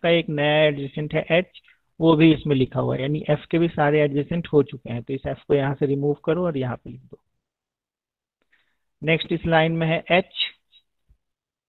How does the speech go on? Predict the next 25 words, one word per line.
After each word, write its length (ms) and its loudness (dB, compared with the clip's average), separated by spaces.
एच 200 -4
के 120 0
adjacent 500 0
देखो, 340 -2
जी, 640 -6
B 420 -6
और 260 -2
एफ, 140 2
वो 140 2
तीनों 360 -2
इसमें 260 -4
पहले 280 2
से 120 0
ही 80 0
लिखे 240 -4
हुए 180 -2
हैं, 180 -8
तो 60 0
इस 160 -2
एच 200 -4
को 120 -2
भी 120 2
यहाँ 180 -2
से 120 -8
remove 300 -4